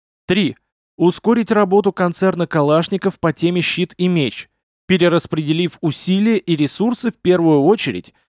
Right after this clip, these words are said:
на доводку нового корабельного щита «Вакуум П З Р три». Четыре. Придать в помощь группе военных информационных аналитиков группу концерна «Байкал», занимающуюся исследованиями в области искусственного интеллекта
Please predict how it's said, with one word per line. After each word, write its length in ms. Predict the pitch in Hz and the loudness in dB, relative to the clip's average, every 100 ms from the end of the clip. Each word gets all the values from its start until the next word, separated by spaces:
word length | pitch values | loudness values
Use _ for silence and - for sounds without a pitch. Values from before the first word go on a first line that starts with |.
| - | -4
на 140 | 247 | -2
доводку 560 | 226 185 143 175 - 160 | 2 2 2 0 0 -2
нового 400 | 143 156 143 131 | 0 0 0 -4
корабельного 640 | - 135 131 135 123 120 | -2 0 0 -2 -2 -2
щита 400 | - 135 208 208 | -4 -4 0 -2
«Вакуум 640 | - 127 156 175 180 180 160 | -2 -2 -2 0 -2 -2 0
П 160 | 165 | -2
З 140 | 131 139 | 2 2
Р 200 | 139 143 | 2 0
три». 420 | - 156 135 - _ _ _ _ _ _ _ _ | -2 -2 -2 -6 _ _ _ _ _ _ _ _
Четыре. 540 | - 220 - 185 113 - _ _ _ _ _ | -2 -2 0 -2 -2 -10 _ _ _ _ _
Придать 460 | - 185 180 214 - | 0 2 4 2 0
в 80 | |
помощь 400 | - 202 208 190 | 0 0 2 0
группе 400 | 151 170 196 - | 0 0 0 0
военных 600 | 165 151 147 208 208 202 - | 2 2 2 0 0 -4 -4
информационных 840 | 175 165 170 170 - 156 143 - | -4 -2 -2 -2 -2 -2 -4 -6
аналитиков 720 | 139 135 131 214 226 240 226 _ _ | -4 0 0 -2 -2 -2 -4 _ _
группу 420 | 165 175 220 - 214 | -2 0 0 -2 -2
концерна 600 | 180 156 - 190 180 175 | -2 -2 0 0 0 0
«Байкал», 580 | 196 196 143 104 101 _ _ _ _ | 0 0 0 -2 -4 _ _ _ _
занимающуюся 1000 | 156 170 190 175 185 175 156 160 143 156 | -2 0 2 2 2 2 2 0 0 0
исследованиями 840 | 143 - 160 196 196 208 208 208 202 | -2 -2 2 2 4 2 0 0 0
в 120 | 147 | 2
области 460 | 175 170 156 - | 2 2 0 -2
искусственного 720 | 156 - 165 - 143 139 139 | -4 0 -2 -2 -4 -2 -2
интеллекта 640 | 135 - 135 190 - 254 | -2 -2 0 0 0 -2